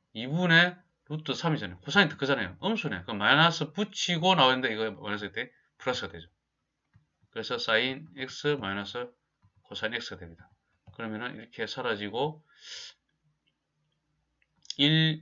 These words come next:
마이너스 코사인 X는 이분의 이 마이너스 루트 삼이 됩니다.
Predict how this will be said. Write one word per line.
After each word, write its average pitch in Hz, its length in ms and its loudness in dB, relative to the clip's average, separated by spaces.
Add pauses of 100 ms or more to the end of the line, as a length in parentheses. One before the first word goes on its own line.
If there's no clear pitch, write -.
(120)
마이너스 113 680 -2 (1400)
코사인 123 360 -4
X는 107 560 -4 (480)
이분의 131 640 2 (360)
이 131 260 -4
마이너스 110 520 -4
루트 123 480 -12
삼이 135 280 -6
됩니다. 87 200 -18